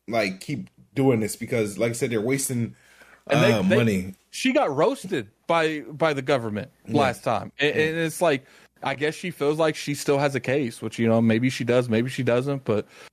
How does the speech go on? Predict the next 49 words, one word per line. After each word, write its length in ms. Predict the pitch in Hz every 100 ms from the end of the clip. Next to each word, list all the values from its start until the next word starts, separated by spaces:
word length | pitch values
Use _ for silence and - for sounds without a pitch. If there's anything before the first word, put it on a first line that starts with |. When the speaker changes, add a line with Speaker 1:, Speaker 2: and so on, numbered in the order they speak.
| _
Speaker 2:
you 100 | 107
know, 160 | 113 117
I, 140 | 127 -
I 140 | 127
think 240 | 131 147
Microsoft 520 | 127 123 131 123 131 117
should 160 | 139
have 80 | 120
just 120 | 110
held 260 | 107 127 120
the, 200 | 120 123 - -
if 140 | 139 139
that 240 | 170 202
is 140 | 226 180
the 80 |
case, 380 | 180 214 160 104
and 120 | 120
that's 240 | 127 143 -
the 80 | 180
reason, 400 | 190 185 123 110
they 100 | 113
should 180 | -
have 80 | 127
just 140 | 120 110
held 200 | 120 113
the 120 | 107
announcement. 460 | 104 110 - -
They 80 | 175
Speaker 1:
Yeah. 80 | 185
Speaker 2:
shouldn't 160 | 131 110
have 80 |
done 160 | 104 147
Speaker 1:
Yeah, 60 | 151
Speaker 2:
it. 120 | 127
Speaker 1:
yeah, 60 | 117
I 40 |
wouldn't 180 | 143 143
have 80 | 135
done 160 | 135
it 80 | 127
at 60 | 135
all. 200 | 147 123
I 80 |
would 140 | 113 127
have 60 | 120
just 120 | 120
held 160 | 127 123
it 100 | 120
for, 380 | 127 123 120